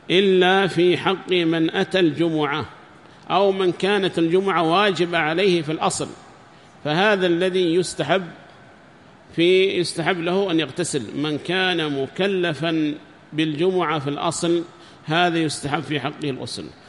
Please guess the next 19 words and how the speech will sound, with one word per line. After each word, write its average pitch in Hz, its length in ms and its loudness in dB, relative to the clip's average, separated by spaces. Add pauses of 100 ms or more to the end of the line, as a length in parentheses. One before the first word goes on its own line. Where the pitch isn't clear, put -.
(140)
وأما 208 320 4
من 202 120 6
سقطت 196 520 2
عنه 185 260 2
الجمعة 170 520 2 (500)
لعذر 180 500 4
من 175 80 2
الأعذار 170 680 2
فلا 175 320 0
يستحب 170 520 2 (120)
في 156 100 0
حقه 165 260 -2
الغسل 196 360 -2
ولو 202 260 4
أتى 180 200 0
الجمعة، 120 440 -2 (840)
ولو 165 320 0
أتى 180 400 0 (220)
الجمعة، 147 500 0